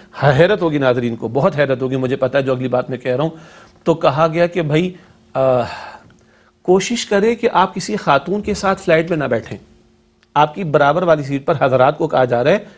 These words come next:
कि कोई खातून ना बैठे और खवातीन को कहा जा रहा है कोई हजरत आपके साथ ना बैठे।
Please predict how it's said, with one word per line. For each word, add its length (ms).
कि 80
कोई 180
खातून 340
ना 120
बैठे 180
और 60
खवातीन 460
को 80
कहा 160
जा 120
रहा 100
है 60
कोई 100
हजरत 280
आपके 200
साथ 180
ना 160
बैठे। 260